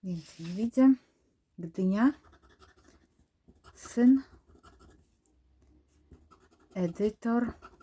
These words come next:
Wylew. Koniec. I teraz tutaj.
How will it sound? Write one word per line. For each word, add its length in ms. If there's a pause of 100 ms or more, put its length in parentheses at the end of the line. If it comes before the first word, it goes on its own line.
(460)
Wylew. 640 (1080)
Koniec. 640 (1900)
I 60
teraz 380
tutaj. 460